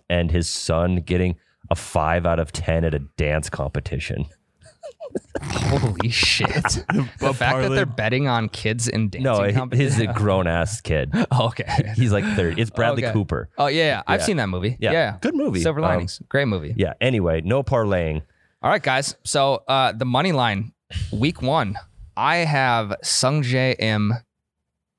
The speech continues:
Speaker 2: at plus fifteen hundred. I'm putting two hundred bucks down. Um, hopefully gonna come away, come away with three Gs. Tyler is going with Victor Hovland, uh, plus one thousand. He's putting a hundred down. So, Tyler, you could take an early lead, uh, especially if we, if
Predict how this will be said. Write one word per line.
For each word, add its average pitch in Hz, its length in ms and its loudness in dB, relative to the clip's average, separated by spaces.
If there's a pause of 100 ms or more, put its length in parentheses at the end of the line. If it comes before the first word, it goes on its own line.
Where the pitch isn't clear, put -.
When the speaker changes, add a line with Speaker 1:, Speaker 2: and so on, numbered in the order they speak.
(140)
Speaker 2:
at 95 200 -2
plus - 320 0
fifteen 120 420 -2
hundred. 110 240 2
I'm 104 100 0
putting 117 240 -2
two - 140 -2
hundred 113 160 0
bucks 101 280 -2
down. 98 360 -2 (280)
Um, 98 300 0
hopefully 107 320 -2
gonna 98 180 -2
come 101 200 -2
away, 95 300 0 (140)
come 110 140 -2
away 98 180 2
with 95 220 0
three 101 200 -2
Gs. 92 480 -4 (400)
Tyler 123 380 0
is 107 120 -2
going 113 200 0
with 104 120 -2
Victor 101 280 -4
Hovland, 104 560 0 (560)
uh, 98 300 2 (220)
plus - 280 -2
one 107 140 -2
thousand. 101 340 0
He's 98 120 -2
putting 110 200 -4
a - 40 -2
hundred 107 220 -2
down. 101 300 -2
So, 95 340 -2 (140)
Tyler, 113 220 2
you 107 160 0
could 107 140 -6
take 113 200 -2
an 95 80 -2
early 104 260 0
lead, 107 400 0 (260)
uh, 95 400 0
especially - 420 -2
if - 200 -8
we, 95 200 -4 (100)
if 101 180 -4